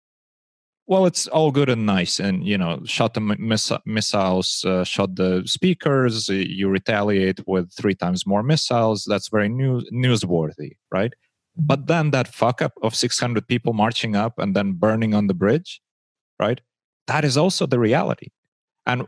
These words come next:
whose fault is that? Is that the fault of all the, uh, all the army as an establishment, or it's a false, uh, a fault of some specific individuals who didn't know better and made a lot of mistakes along the way?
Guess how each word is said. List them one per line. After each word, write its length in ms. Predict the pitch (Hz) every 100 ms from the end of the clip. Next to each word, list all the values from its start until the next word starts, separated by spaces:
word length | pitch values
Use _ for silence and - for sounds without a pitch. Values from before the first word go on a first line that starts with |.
| -
whose 240 | 170 202 -
fault 240 | 151 151
is 140 | 101
that? 200 | 95 82
Is 140 | 98 101
that 220 | 120 107
the 100 | 101 -
fault 240 | 135 131 -
of 300 | 113 104 -
all 300 | 110 127 127
the, 120 | 117 - - 110
uh, 120 | 107
all 200 | 117 127
the 140 | 110
army 540 | 85 98 131 165 190 196 -
as 160 | 120
an 100 | 117
establishment, 720 | 98 - 98 127 156 - 135 -
or 160 | 117 117
it's 300 | 123 - -
a 60 | 117
false, 500 | - 127 127 - - _ -
uh, 220 | 110 -
a 60 | -
fault 340 | - 120 127 -
of 220 | 101 -
some 460 | - 120 110 98
specific 460 | - - - 107 92
individuals 640 | 98 92 90 127 107 110 -
who 180 | 107
didn't 360 | 101 107 107 101 _ _
know 240 | 127 196 160
better 440 | 92 80 - - -
and 160 | 92 95
made 220 | 92 90
a 60 | 87
lot 180 | 87
of 80 | 87
mistakes 380 | 92 - 98 -
along 220 | 104 104
the 100 | 107
way? 280 | 151 90